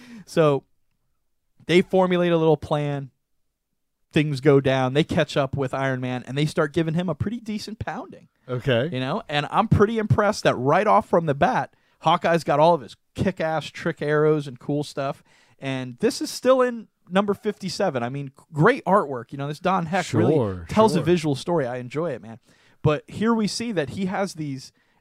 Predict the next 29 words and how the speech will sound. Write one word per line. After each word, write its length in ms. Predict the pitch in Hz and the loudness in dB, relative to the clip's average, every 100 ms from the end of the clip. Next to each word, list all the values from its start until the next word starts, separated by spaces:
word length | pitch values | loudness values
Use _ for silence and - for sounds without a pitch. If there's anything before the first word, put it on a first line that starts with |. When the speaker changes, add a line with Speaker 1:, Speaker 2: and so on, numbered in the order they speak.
| - | -4
Speaker 1:
arrows 440 | 185 240 160 135 | 0 4 4 4
that 100 | 147 | 0
have 140 | 151 165 | -4 -4
these 140 | 156 | -6
kinda 400 | - 190 185 143 | -2 0 0 -2
suction 600 | 123 - 170 165 - 220 226 | -4 -2 -2 -2 -4 -6 -2
cups 320 | - - - | -2 -2 -2
on 160 | 233 247 | -2 0
'em, 60 | |
these, 160 | 208 135 | -4 -4
like, 140 | 135 | -6
magnetic 540 | 147 143 147 139 170 180 | -6 -6 -8 -10 -12 -12
suction 440 | - 196 - 165 | -10 -10 -10 -18
cups, 360 | 143 123 117 - _ _ | -14 -16 -16 -20 _ _
and 100 | 143 139 | -8 -6
they're 80 | |
sticking 440 | 127 - 233 247 190 | -6 -4 -4 -2 -2
to 60 | 156 | -2
Iron 300 | 156 175 170 | -2 -6 -6
Man's 260 | 156 135 - | -8 -8 -6
armor. 460 | 123 160 220 277 - _ | -4 -2 -4 -8 -14 _
Speaker 2:
Uh-huh. 340 | 117 101 107 170 - | -16 -14 -14 -16 -8
Speaker 1:
And 460 | 143 135 131 127 - _ _ _ _ _ - | -4 -4 -6 -12 -20 _ _ _ _ _ -4
behind 360 | 131 208 247 | -4 -2 -4
him, 80 | 233 | -2
they 100 | 156 | -2
have 140 | 156 | -4
a 60 | 139 | -6
capsule 800 | - - 233 - - 131 113 | -6 -4 -4 -4 -8 -6 -8